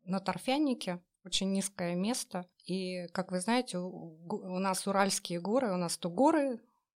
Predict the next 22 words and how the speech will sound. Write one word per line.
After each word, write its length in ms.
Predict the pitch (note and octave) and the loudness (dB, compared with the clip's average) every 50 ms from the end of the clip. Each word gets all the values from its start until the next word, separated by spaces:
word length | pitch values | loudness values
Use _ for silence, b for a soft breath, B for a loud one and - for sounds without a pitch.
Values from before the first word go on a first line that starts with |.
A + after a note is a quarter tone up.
| _ _ _ | _ _ _
то 380 | - G3 G#3 G#3 F#3+ F#3 E3+ E3 D#3 - _ _ _ _ _ _ _ - | -10 -8 -6 -4 -4 -6 -6 -8 -12 -16 _ _ _ _ _ _ _ 0
низинки. 680 | F#3+ G3+ F#3+ F#3+ G3 G3 G3 G3 F#3+ - F3+ E3+ E3+ - | 2 2 2 2 2 2 2 0 0 -2 -4 -6 -6 -6
И 80 | - G3+ | -6 -4
мне 200 | G3+ G#3 G#3 G3+ | -4 -2 0 0
не 80 | G3 G3 | 0 0
повезло, 440 | G3+ G3+ G#3 G#3+ G#3+ - B3 B3+ | -2 -2 -2 -2 -2 0 0 2
у 80 | A#3+ A3 | 2 2
меня 320 | G3+ G3 F#3+ F#3+ F#3+ F#3+ | 2 2 0 0 -2 -4
сад 320 | F#3 - - G3+ G3 G3 - | -4 -2 0 0 0 0 0
в 60 | F#3 | -2
низинке. 680 | F#3+ G3 G3 G3 A#3+ B3+ C#4 D#4 D4+ - A#3+ A3+ A3+ - | 0 0 0 0 0 0 0 0 0 -2 -4 -4 -4 -2
Но 220 | G3 G3+ A3 A3+ | 0 0 2 2
зато, 600 | A3+ A3+ A#3 A3+ A#3 - - D4 D#4 D#4+ D#4 - - - | 4 4 2 2 2 0 2 2 4 4 2 2 0 -4
э, 180 | G3+ F3+ F#3 - | -6 -8 -6 -8
с 160 | F#3 - - | -10 -10 -6
другой 380 | F#3 G3 G3+ F#3+ G3+ G#3+ A3 | -6 -6 -4 0 0 2 2
стороны, 760 | G#3+ - - G3 F#3 F#3+ F#3+ G3 G3 G3 F#3+ F#3 F#3 F3+ - - | 2 0 0 0 0 0 0 0 0 0 0 -2 -2 -4 -6 -10
у 180 | - G3+ F3+ F#3 | -10 -6 -4 -2
меня 340 | F#3+ G3+ G#3 G#3 A3 A3 G#3+ | 0 0 0 0 0 0 0
растёт 500 | G#3 G3+ - - - A3 A3 A3 - - - | 0 -2 -4 -4 -4 -4 -4 -4 -6 -4 -2
около, 520 | G3 G#3+ G#3 - - G3+ G3+ G3 G3 G3 | -2 -2 -2 -2 -2 0 2 2 2 2
наверно, 680 | F#3+ F#3+ F#3+ F#3 F#3+ G3 G3 G3 F#3+ F#3 F#3 F#3 F3+ | 0 -2 -4 -4 -6 -4 -2 -2 -2 -2 -4 -4 -8